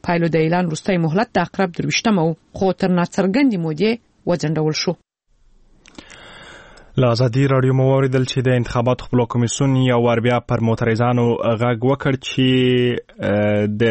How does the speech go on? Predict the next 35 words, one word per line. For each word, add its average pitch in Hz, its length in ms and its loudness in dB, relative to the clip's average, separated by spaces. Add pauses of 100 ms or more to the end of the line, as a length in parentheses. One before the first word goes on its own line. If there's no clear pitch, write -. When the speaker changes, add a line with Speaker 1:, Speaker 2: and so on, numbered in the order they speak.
(280)
Speaker 2:
دوی 127 80 4
سره 123 220 0
د 117 60 0
قانون 117 380 0
په - 80 -10
تطبیق 110 360 -2
کې 113 220 -2
همکاري 113 380 2
وکړي. 123 720 0
مظاهرې 117 560 2
حق 131 220 -2
دي، 147 180 2
خو - 160 -4
کمیسیون 120 500 0
به 123 80 2
پاک 123 340 -2
او 107 260 0
ناپاکې، 117 680 -2 (160)
اه، 117 140 -2 (380)
خو - 140 -10
کمیسیون 131 400 0
به 151 60 0
د 139 60 -2
پاک 165 380 -2
رایو 127 220 0
په - 120 -6
اساس 170 500 -2
باندې، 107 360 0 (260)
اه، 101 340 0 (240)
نتایج 113 400 0
اعلانوي. 110 460 0 (500)
د - 20 0
کمیسیون 160 400 0
له 170 180 4
ویاند 156 600 0